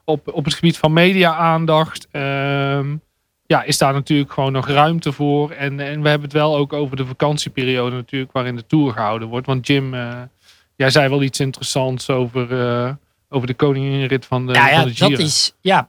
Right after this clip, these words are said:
Speaker 2: dat, het, hè, het grote probleem is gewoon dat, dat die, die, die wielersport, die wordt nog steeds hoofdzakelijk, eh, overdag uitgezonden. En dat heeft niet zoveel zin als,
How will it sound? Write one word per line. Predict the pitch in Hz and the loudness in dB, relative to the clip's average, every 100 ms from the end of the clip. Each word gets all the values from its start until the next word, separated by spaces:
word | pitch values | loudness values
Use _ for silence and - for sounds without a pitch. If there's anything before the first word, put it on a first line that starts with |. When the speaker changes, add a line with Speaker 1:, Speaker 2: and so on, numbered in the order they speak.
| 190 | -8
Speaker 2:
dat, | 151 180 175 | -2 -2 -2
het, | 165 165 - | -6 -6 -2
hè, | 160 | -2
het | - 160 | 0 -2
grote | 113 95 208 208 160 | 0 4 4 4 -2
probleem | - 156 151 202 185 | 0 0 2 0 0
is | 151 139 | -4 -6
gewoon | - 131 123 160 | -4 -4 -2 -2
dat, | 165 160 - | -2 -4 -4
dat | 147 151 _ | -4 -4 _
die, | 156 151 - | -6 -6 -4
die, | 143 139 | -2 -2
die | 143 143 | -2 0
wielersport, | 180 208 - 160 135 - | 0 0 0 -2 -2 -4
die | 143 | -4
wordt | 156 139 | -4 -4
nog | 123 | -2
steeds | 170 160 156 | 0 0 0
hoofdzakelijk, | 151 - 180 160 156 151 - | 0 2 2 0 -2 -4 0
eh, | 147 | -2
overdag | 175 143 139 147 139 | 0 -2 0 -2 -2
uitgezonden. | 185 196 - 147 123 135 - _ _ _ _ _ _ | -2 -2 -4 -4 -4 -8 -16 _ _ _ _ _ _
En | - | 0
dat | 175 | 4
heeft | 202 185 | 2 2
niet | 175 | 0
zoveel | 180 135 | 0 -2
zin | 135 180 226 170 | 0 0 0 -4
als, | 175 170 156 | -2 -2 -2